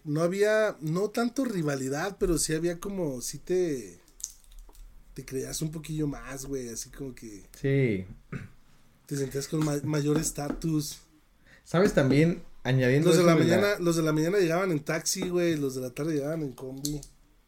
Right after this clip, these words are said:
Speaker 2: Eh, ah, pues sí, pues sí, güey, la verdad es que sí. Otra cosa que si te acuerdas, güey, añadía un chingo a esa madre de la, como de clasismo dentro de la secu, que es una mamada, pero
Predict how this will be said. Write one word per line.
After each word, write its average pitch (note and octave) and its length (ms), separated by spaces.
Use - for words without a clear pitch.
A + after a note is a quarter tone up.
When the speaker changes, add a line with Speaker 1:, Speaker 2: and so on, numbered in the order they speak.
Speaker 2:
Eh, F#2+ 480
ah, - 120
pues - 120
sí, A2 180
pues G#2+ 140
sí, B2 180
güey, A2 280
la A#2 100
verdad A2 160
es - 60
que A2+ 100
sí. A2+ 240
Otra F3 260
cosa G3 260
que D#3+ 100
si C3+ 80
te B2+ 80
acuerdas, D3+ 380
güey, F3 180
añadía B2 420
un D3+ 60
chingo D#3 300
a C#3+ 60
esa D3+ 180
madre C#3+ 240
de C3+ 140
la, G#2 500
como G#2+ 240
de G#2 160
clasismo B2 560
dentro C3 220
de C3+ 60
la A#2 40
secu, E3 380
que - 80
es G#2+ 60
una A2+ 100
mamada, G#2 480
pero G#2+ 240